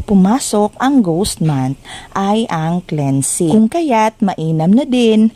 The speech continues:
na andito kayo at alam natin kung kailan natin ito dapat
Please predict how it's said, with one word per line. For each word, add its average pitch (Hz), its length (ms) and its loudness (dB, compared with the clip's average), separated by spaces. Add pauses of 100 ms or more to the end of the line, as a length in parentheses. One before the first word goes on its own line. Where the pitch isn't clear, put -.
(200)
na 247 240 0
andito 254 560 0
kayo 175 480 0
at 311 240 -6
alam 254 320 2
natin 208 560 0
kung 294 260 0
kailan 220 680 2
natin 180 420 0
ito 220 220 -2
dapat 147 400 -2